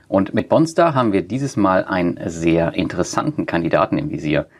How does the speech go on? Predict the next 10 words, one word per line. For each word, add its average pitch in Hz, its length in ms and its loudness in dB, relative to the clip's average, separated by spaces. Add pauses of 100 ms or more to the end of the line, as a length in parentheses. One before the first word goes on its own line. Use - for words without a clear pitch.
(260)
Denn 165 360 2
es - 180 -2
geht 120 460 -2
weg - 200 -2
vom 101 480 0
Baltikum - 680 -2
und 135 200 -2
hin 92 300 0 (300)
nach 104 140 -2
Tschechien. - 480 -6